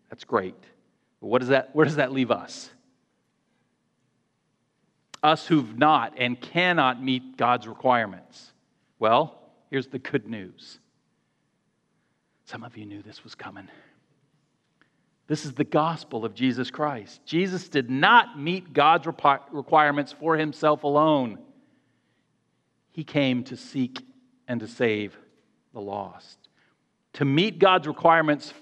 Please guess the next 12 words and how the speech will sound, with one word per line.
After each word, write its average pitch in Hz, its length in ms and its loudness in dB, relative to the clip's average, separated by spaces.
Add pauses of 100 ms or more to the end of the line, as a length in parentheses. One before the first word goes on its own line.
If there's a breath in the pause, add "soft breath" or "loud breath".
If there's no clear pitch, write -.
for 185 320 6
us, - 580 -6 (520 soft breath)
to - 160 0
make 202 360 6
us 208 240 2
qualified 160 1000 2 (640)
to - 80 -8
come 190 340 2
into 160 180 0
God's 160 380 2
holy 156 320 2
presence. 127 800 -2